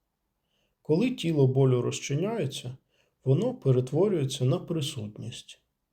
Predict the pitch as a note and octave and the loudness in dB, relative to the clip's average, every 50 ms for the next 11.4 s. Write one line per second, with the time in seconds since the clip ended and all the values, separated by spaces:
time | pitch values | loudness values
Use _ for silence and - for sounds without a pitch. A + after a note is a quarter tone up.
0 | _ _ _ _ _ _ _ _ _ - - - C#4 C4 A#3 G#3 - - F3 D#3+ | _ _ _ _ _ _ _ _ _ -6 -2 0 2 2 2 2 2 4 4 4
1 | C3 A2 G#2+ G#2+ G#2+ G#2 - - _ _ _ _ _ _ _ _ _ _ _ _ | 4 4 0 -4 -6 -8 -12 -16 _ _ _ _ _ _ _ _ _ _ _ _
2 | _ _ _ _ - D3+ A3+ C4+ B3+ - - C#3+ C#3+ C#3 E3 G3 F#3+ - C#3 C3 | _ _ _ _ -4 -2 -2 -2 -2 2 2 4 4 6 4 2 2 0 -2 -2
3 | C3 C#3 C3+ C#3 D3 D3 C3+ C3 B2 B2 A#2+ A#2 B2 B2+ C3 F#3 A#3 B3+ A#3+ - | 0 2 2 2 2 2 2 2 4 2 2 2 2 2 2 2 0 -2 -4 -8
4 | - _ _ _ _ _ _ B2+ B2+ C#3+ D3 C#3+ C3 A#2+ - - A#2+ C3 C3 E3+ | -14 _ _ _ _ _ _ 0 0 2 2 2 2 2 0 0 0 4 4 4
5 | G#3+ A#3 F#3+ C#3+ B2+ C3 - - _ _ _ _ _ _ _ _ - C3 B2+ B2+ | 4 4 2 -2 -4 -6 -8 -14 _ _ _ _ _ _ _ _ -6 -6 -2 2
6 | C3 B2 B2 C3 - - F#3+ A#3 A#3+ G3 D#3 B2+ - - - - B2 - - _ | 2 2 2 0 0 0 0 2 2 2 0 0 -2 -4 -6 -8 -8 -10 -10 _
7 | - F#3+ G3+ G3 - F3+ - - A2+ G2+ G2 - - - _ _ _ _ _ _ | -6 -6 -4 -4 -6 -10 -10 -10 -8 -8 -8 -8 -10 -14 _ _ _ _ _ _
8 | _ _ _ _ _ _ _ _ _ _ _ _ _ _ _ _ _ _ _ - | _ _ _ _ _ _ _ _ _ _ _ _ _ _ _ _ _ _ _ -4
9 | D3+ C#3 - - - C#4+ D4+ D#4 - - - _ _ - C3 C3 C3 C3 C3 - | -2 -2 -2 0 0 0 -2 -2 -6 -12 -18 _ _ -4 0 0 2 0 0 2
10 | - D3 D3 D3 D3+ D3 C#3+ C3+ C3+ - C3 B2 B2 B2+ - C#3 C3+ C#3+ G3 A#3 | 4 4 4 4 4 4 2 2 0 -2 -4 -6 -6 -4 0 2 2 4 4 2
11 | A#3+ - - - G3 F3+ F#3 | 0 -2 -6 -6 -6 -8 -8